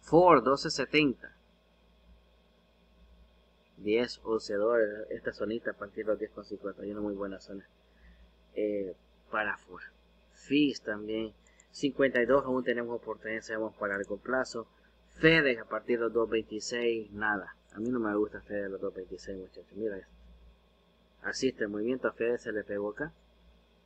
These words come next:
Cuando dijo que se debería el fin del mundo, cuando dijo que se venía una recesión a nivel global, cuando dio esa noticia, a partir de ciento cuarenta y cuatro fue la oportunidad para nosotros y oportunidad muy buena, ¿eh?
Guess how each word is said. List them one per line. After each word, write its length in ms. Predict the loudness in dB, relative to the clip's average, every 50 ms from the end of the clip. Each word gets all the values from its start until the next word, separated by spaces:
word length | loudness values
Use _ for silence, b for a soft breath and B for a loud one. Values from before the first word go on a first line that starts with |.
| _ _ _ _ _ _
Cuando 260 | 0 4 6 6 6 6
dijo 280 | 6 6 6 6 6
que 240 | 4 4 2 2 2
se 100 | 2 0
debería 400 | 2 4 4 4 2 2 2 2
el 60 | 2
fin 160 | 0 -2 -2
del 100 | -2 0
mundo, 260 | 2 4 4 4 4 4
cuando 200 | 2 0 0 0
dijo 240 | -2 -2 -2 -2
que 100 | -4 -6
se 60 | -4 -2
venía 280 | 0 0 0 0 0
una 140 | 0 0 0
recesión 400 | 0 -2 -4 -6 -4 -2 -2 -2
a 40 | -2
nivel 260 | -2 -2 -2 -2 0
global, 380 | 2 4 6 6 6 6 4 2 b b b b b b b -6
cuando 180 | -4 -2 0
dio 100 | 0 0
esa 140 | 0 0 0
noticia, 680 | 0 0 -2 -2 -2 -2 -2 -4 -4 -6 -6 -8 -8 -14 _ _ _ _ _ _ _ -16
a 80 | -10 -6
partir 260 | -4 -2 2 2 2
de 60 | 2
ciento 200 | 2 -2 -4 -2
cuarenta 240 | -2 -2 0 0 0
y 40 | 2
cuatro 260 | 2 2 2 0 -4
fue 180 | -4 -2 0
la 160 | 2 4 4 4
oportunidad 720 | 4 2 2 -2 -2 0 -2 -4 -2 0 0 0 0 0
para 140 | -2 -2 -2
nosotros 400 | -2 -4 -6 -8 -10 -8 -4 0
y 60 | 0
oportunidad 680 | 0 0 -2 -6 -6 -6 -8 -10 -6 -4 -2 0 0 -2
muy 640 | -2 -4 -10 -8 -6 -4 0 2 4 4 4 4 4
buena, 520 | 0 -2 -2 0 0 0 0 -2 -6 -10
¿eh? 100 | -14 -16